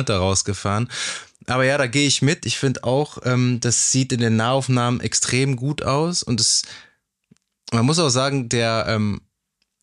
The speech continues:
Speaker 2: ich finde, Aliens hat nicht so eine ikonische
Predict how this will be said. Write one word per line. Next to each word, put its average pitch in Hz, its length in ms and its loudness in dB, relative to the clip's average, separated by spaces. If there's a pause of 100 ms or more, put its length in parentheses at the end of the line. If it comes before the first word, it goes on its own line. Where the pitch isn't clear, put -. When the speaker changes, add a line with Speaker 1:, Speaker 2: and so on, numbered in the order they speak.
Speaker 2:
ich - 100 -4
finde, 143 260 -2
Aliens 180 960 2
hat 147 240 -4 (140)
nicht 135 640 0
so 131 240 0
eine 156 260 0
ikonische 139 1000 -2